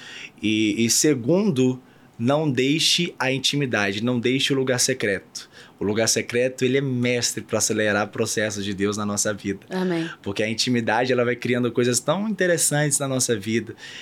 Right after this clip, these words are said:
Speaker 1: E de ver promessas acontecer é tão lindo que quando você começar a ver lá no fim do túnel a luzinha brin-, a luzinha piscando assim, você vai entender que,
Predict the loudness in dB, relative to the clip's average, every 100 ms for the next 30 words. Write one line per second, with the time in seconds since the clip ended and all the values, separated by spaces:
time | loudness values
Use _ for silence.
0 | -10 -4 0 0 2 0 2 2 2 2
1 | 0 0 -2 -2 -2 -2 0 2 0 -2
2 | -18 -6 0 2 4 4 2 0 -2 -2
3 | 0 2 0 0 0 2 2 2 0 0
4 | 2 2 2 2 2 2 2 2 0 2
5 | 2 2 0 0 0 0 0 0 2 2
6 | 2 2 0 0 -2 -4 -8 -4 0 0
7 | 0 0 -2 -4 -6 -4 -2 0 0 0
8 | 2 0 2 0 -2 -8 -14 -16 -4 0
9 | 2 0 0 0 2 2 0 0 0